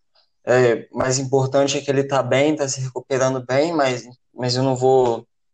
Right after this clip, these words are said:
vou afundar muito, porque a gente já tinha falado na semana passada. Mas, cara, sobre o Pietro, é,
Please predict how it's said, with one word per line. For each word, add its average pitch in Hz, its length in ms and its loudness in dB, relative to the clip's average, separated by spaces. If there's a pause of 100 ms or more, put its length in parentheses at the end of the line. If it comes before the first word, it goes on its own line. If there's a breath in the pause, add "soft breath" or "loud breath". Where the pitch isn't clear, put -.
vou 131 140 -2
afundar 139 380 2
muito, 147 420 -2
porque 135 520 0 (160)
a - 40 -10
gente 135 220 -4
já 139 100 4
tinha 139 240 -2
falado 131 460 0
na 127 100 -6
semana 127 300 -8
passada. 127 560 -2 (920 soft breath)
Mas, 160 220 -2
cara, 165 240 2
sobre 175 220 -2
o 185 80 -4
Pietro, 185 1120 2 (380)
é, 160 880 4